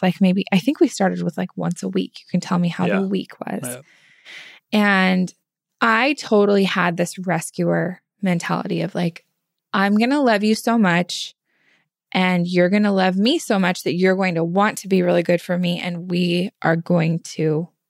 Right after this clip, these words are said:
Speaker 1: conquer this. And I'm gonna do whatever it takes to be committed." The more I fell in love with you, the more I was like, "This is gonna be something that I'm going to help you fix."
Speaker 2: Yeah.
Speaker 1: Which
Speaker 2: I think it's well-intended.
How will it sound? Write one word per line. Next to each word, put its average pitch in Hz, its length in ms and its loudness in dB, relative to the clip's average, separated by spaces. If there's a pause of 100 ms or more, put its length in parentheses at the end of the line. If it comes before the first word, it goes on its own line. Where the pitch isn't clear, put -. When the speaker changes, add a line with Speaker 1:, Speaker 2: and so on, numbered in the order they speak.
(140)
Speaker 1:
conquer - 320 -8
this. - 500 -14 (380)
And 165 500 0 (420)
I'm 180 140 -2
gonna 180 180 2
do 180 120 0
whatever 165 240 2
it - 100 -8
takes 262 360 -4
to 185 100 -6
be 175 300 -6
committed." 196 540 0 (280)
The 208 100 2
more 254 240 6
I 262 260 2 (200)
fell 196 160 0
in 190 80 0
love 175 160 0
with 175 180 -2
you, 196 80 2
the 190 80 0
more 170 180 0
I 175 120 -2
was 170 160 -4
like, 175 260 -2 (640)
"This 185 340 0
is 190 140 -4
gonna 180 220 -2
be 170 120 -6
something 170 440 -8
that 165 100 -6
I'm 165 180 -6
going 156 340 -14
to - 160 -14
help - 420 -8
you - 260 -8 (180)
fix." - 540 -14 (720)
Speaker 2:
Yeah. 104 260 -6 (340)
Speaker 1:
Which 220 460 0 (240)
Speaker 2:
I - 20 -10
think 151 160 -2
it's 139 140 0
well-intended. 113 720 -4